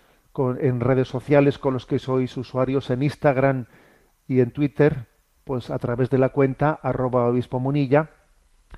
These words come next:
con los que sois usuarios de Facebook a través del muro que lleva mi nombre personal de José Ignacio Munilla.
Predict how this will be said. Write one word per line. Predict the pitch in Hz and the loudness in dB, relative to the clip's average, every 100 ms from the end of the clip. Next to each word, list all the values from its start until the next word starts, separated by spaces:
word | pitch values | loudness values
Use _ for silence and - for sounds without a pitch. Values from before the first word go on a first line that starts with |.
| - _ _ _ | -20 _ _ _
con | 147 139 | 0 0
los | 135 | 0
que | 143 | -2
sois | 127 139 123 | -2 -2 -2
usuarios | 135 - 131 127 120 | -6 -2 -2 0 -2
de | 139 | -4
Facebook | - 139 120 147 143 | 0 0 -2 -4 -2
a | |
través | - 117 123 | 0 0 0
del | 120 | 0
muro | 123 131 147 | -2 0 0
que | 147 | 2
lleva | 120 123 | 2 2
mi | 120 120 | 0 -2
nombre | 127 123 | -2 -2
personal | - 127 127 139 139 | -2 -2 -2 0 2
de | 117 | 0
José | - 110 113 | -6 -6 -6
Ignacio | 113 117 135 | -6 -4 -4
Munilla. | 131 147 123 147 | -2 -2 0 0